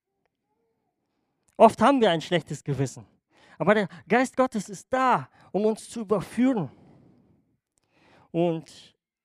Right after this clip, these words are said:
überführen heißt hier, jemanden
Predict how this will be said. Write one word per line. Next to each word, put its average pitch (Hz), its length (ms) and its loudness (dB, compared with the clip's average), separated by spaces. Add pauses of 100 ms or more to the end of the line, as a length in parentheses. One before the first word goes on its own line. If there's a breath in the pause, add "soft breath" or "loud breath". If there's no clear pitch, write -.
(1600)
überführen 185 720 0
heißt 175 320 -4
hier, 175 320 -4 (640)
jemanden 208 640 -4